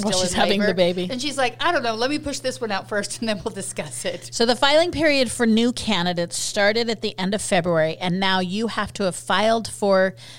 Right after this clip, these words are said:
Speaker 1: your office by next Friday, which is also the last day of the legislative session. So it is true <laughs> that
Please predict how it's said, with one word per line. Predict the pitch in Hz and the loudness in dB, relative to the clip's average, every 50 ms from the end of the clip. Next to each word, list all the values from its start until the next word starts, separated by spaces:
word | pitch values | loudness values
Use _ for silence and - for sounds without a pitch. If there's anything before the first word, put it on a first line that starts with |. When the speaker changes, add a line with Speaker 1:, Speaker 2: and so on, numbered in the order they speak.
| - - - | -18 -8 -2
Speaker 1:
your | 196 196 196 185 | 2 4 4 4
office | - 180 175 165 - - 180 170 - - | 4 2 0 0 0 -2 -4 -4 -4 -6
by | - - 175 165 165 160 160 160 - - | -4 -2 0 0 0 0 -2 -4 -6 -6
next | 175 170 165 160 - - - | -4 -4 -4 -4 -4 -6 -4
Friday, | - 165 147 147 147 147 | -2 -4 -4 -4 -6 -6
which | 147 151 147 - - | -8 -8 -6 -6 -4
is | 170 165 165 165 | -4 -4 -4 -4
also | 156 120 147 - - - 180 190 | -6 -6 -6 -4 -4 -4 -4 -4
the | 185 185 | -4 -4
last | 180 175 139 147 - - - | -4 -4 -4 -6 -6 -8 -8
day | 170 147 | -6 -6
of | 143 156 160 | -8 -8 -8
the | |
legislative | 143 143 143 - - - 139 101 - - | -8 -8 -8 -6 -6 -6 -8 -8 -8 -8
session. | - 107 82 - - - - - - - - - - - | -8 -6 -6 -6 -8 -10 -16 -18 -16 -16 -16 -14 -10 -6
So | - - 214 190 180 - - - | 0 2 4 4 4 4 2 2
it | 220 220 214 240 | 2 2 2 2
is | 254 233 240 214 - | 2 2 2 2 0
true | - - - 311 302 285 262 208 208 - - - - 254 | 0 2 4 6 6 8 8 6 4 2 0 -6 -10 -8
<laughs> | 262 220 - - | -8 -8 -6 -2
that | 190 185 196 196 | 2 4 4 4